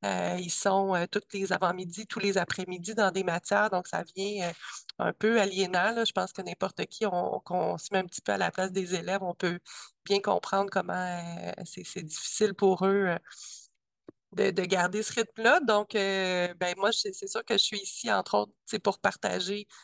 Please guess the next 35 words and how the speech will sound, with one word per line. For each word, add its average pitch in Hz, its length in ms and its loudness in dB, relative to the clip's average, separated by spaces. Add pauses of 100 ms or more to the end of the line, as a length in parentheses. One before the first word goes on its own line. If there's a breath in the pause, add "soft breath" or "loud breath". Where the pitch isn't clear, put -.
(200 loud breath)
l'expérience 196 720 2
que 185 320 -2
des, 175 180 -8
des 180 300 -4
années 180 220 0
passées 190 520 0
à 190 80 0
développer 180 440 -2
des 185 200 -4
sigles, 226 420 0 (360 loud breath)
partager 196 440 2
le 196 60 -8
matériel 190 560 -2
que 190 160 2
j'ai, 220 280 2
puis, 196 380 -4
euh, 170 300 2 (160)
il 156 300 -8
y 165 40 0
a 165 40 -2
toujours 190 340 0
des, 190 160 -2
des, 175 180 -10 (440 loud breath)
des 180 80 -4
choses 202 260 4
à 190 60 6
bonifier. 196 560 0
Là, 262 120 4
on 202 60 0
a 185 80 0
plusieurs 185 400 0
cours 208 240 2
qui - 140 -8
sont, 185 400 -2
euh, 170 180 -2